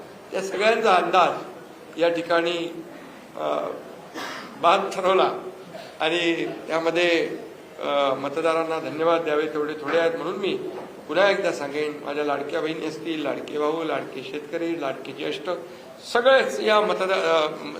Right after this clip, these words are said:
महाराष्ट्रातले सर्व घटक यांनी, अ, पूर्णपणे, अ, ऐतिहासिक विजय मिळवून दिला. त्यामुळे आता आमची जबाबदारी आणखी वाढली आहे. आता आम्ही टीम म्हणून देवेंद्रजींना आता पूर्वी देखील पाच वर्षाचा अनुभव आहे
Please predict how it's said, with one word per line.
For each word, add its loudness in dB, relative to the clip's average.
महाराष्ट्रातले 0
सर्व 6
घटक 2
यांनी, 2
अ, 0
पूर्णपणे, 0
अ, -4
ऐतिहासिक -4
विजय -2
मिळवून -2
दिला. 0
त्यामुळे 0
आता 4
आमची 0
जबाबदारी 4
आणखी 4
वाढली 2
आहे. -6
आता 6
आम्ही 4
टीम -2
म्हणून 4
देवेंद्रजींना 2
आता 4
पूर्वी 0
देखील 0
पाच 4
वर्षाचा 2
अनुभव 2
आहे 4